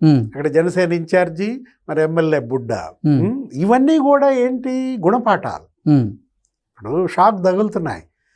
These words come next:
Speaker 2: ఆవేశాన్ని కంట్రోల్ చేసుకోవాలి.
Speaker 1: Hmm.
Speaker 2: కొలిక్పూడి శ్రీనివాసరావు అక్కడ గుంత పోడ్చలేదు అని చెప్పి అక్కడికి వచ్చి కుర్చీ వేసి కూర్చుంటానంటే,
Speaker 1: Hmm.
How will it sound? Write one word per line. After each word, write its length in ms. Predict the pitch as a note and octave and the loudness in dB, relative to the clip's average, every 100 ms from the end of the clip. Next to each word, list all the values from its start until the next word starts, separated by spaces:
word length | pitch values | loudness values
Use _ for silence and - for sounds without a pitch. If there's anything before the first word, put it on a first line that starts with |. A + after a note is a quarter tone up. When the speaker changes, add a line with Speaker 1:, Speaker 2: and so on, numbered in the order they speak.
| _ _ _ _ - | _ _ _ _ 0
Speaker 2:
ఆవేశాన్ని 880 | G3+ B3 B3 B3 A#3+ A#3+ C#4 D#4 - | 4 4 4 4 2 2 -4 -4 -4
కంట్రోల్ 400 | G#3 A#3 G#3+ D3+ | -2 0 0 0
చేసుకోవాలి. 560 | C#3+ - A#2 E2 D#2+ _ - | -2 -4 -12 -12 -16 _ 0
Speaker 1:
Hmm. 200 | D#3 B2+ A2+ - _ _ _ _ _ | 2 2 -2 -10 _ _ _ _ _
Speaker 2:
కొలిక్పూడి 400 | - B2+ D#3+ G3+ | -4 -4 0 -2
శ్రీనివాసరావు 600 | E3+ F#3+ F#3+ F#3 F#3 G3 | 0 -2 0 -2 0 0
అక్కడ 160 | F#3 E3+ | 0 0
గుంత 280 | D3 F3+ G#3 | -2 -2 -2
పోడ్చలేదు 640 | F3 F#3+ G3 F#3 F#3 F3+ | 0 0 2 2 2 2
అని 200 | G3 F3+ | 2 2
చెప్పి 140 | F#3 | 2
అక్కడికి 240 | F3 E3+ F3 | 0 0 -2
వచ్చి 140 | F3+ | -2
కుర్చీ 320 | F3+ F#3+ G#3 | -2 -2 2
వేసి 160 | G3+ F3+ | 2 2
కూర్చుంటానంటే, 840 | E3 F3+ G3 F#3 F3+ F3+ F3 G#3 - _ - | -2 -2 -2 0 0 0 -4 -8 -12 _ 2
Speaker 1:
Hmm. 220 | D#3 B2 | 2 2